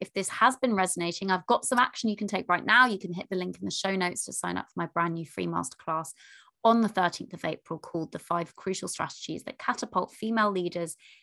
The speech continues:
into Relationships That Revolutionize Their Growth, Impact, and Happiness.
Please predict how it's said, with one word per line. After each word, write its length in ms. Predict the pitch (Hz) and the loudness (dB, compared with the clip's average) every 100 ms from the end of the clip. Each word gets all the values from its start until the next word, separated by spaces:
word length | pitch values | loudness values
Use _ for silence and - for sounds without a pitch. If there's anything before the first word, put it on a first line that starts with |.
| _ - | _ -4
into 240 | 196 180 | -2 0
Relationships 640 | 175 175 170 175 - - - | -2 -2 -2 -6 -8 -8 -10
That 120 | - | -10
Revolutionize 1160 | 175 175 190 180 165 - - 170 156 139 - - | 0 2 2 0 -2 -4 -4 -4 -4 -6 -10 -12
Their 120 | - | -12
Growth, 340 | - 170 - - | -4 -2 -2 -6
Impact, 420 | - 156 - - - | -10 -8 -10 -10 -10
and 100 | 170 | -10
Happiness. 720 | - 160 - - - - | -10 -12 -10 -8 -8 -10